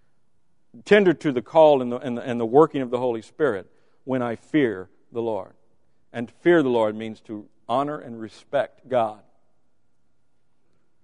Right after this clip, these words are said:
It's hard to honor and respect God when we're robbing from Him, when we're laying out a church, when we're disobeying Him. It's hard to fear God. It's hard to honor and respect the Lord.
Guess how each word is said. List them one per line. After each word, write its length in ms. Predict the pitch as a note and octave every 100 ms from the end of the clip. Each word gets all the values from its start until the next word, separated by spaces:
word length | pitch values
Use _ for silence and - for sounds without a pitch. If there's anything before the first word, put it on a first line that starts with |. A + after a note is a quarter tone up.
| _ _ _ _ _
It's 80 | -
hard 220 | F3+ D3+
to 40 |
honor 300 | B2 D3 E3+
and 120 | C3+
respect 420 | B2+ - - C#3 B2+
God 360 | C#3+ C#3+ G#2+
when 200 | A#2 A2+
we're 300 | A2 G#2+ G2 - _ _ _ _ _ _ _ _ _
robbing 400 | - A2+ B2 A#2+
from 240 | A2 A#2+ A2+
Him, 300 | A#2 A#2 G#2+
when 180 | A2 G#2+
we're 280 | G#2 F#2 - _ _ -
laying 280 | A2+ A#2+ A#2+
out 140 | A2+
a 60 | G#2
church, 560 | - A#2 A#2 - - _ _ _ _ _ _ _ _ _ _ _
when 160 | A2+ G#2+
we're 120 | G2
disobeying 720 | A2+ A#2 A2+ G#2+ A2 A2 A2
Him. 240 | A2+ A2+ _ _ _ _ _ _ _ _
It's 100 | -
hard 200 | D3+ C#3+
to 60 |
fear 300 | - D3 D3
God. 380 | B2 C#3 D3+ G#2+
It's 60 | -
hard 200 | E3 D3+
to 80 | -
honor 280 | C#3+ F3
and 140 | D3+ A#2+
respect 440 | A#2 - D3+ -
the 60 | B2
Lord. 280 | D3 C#3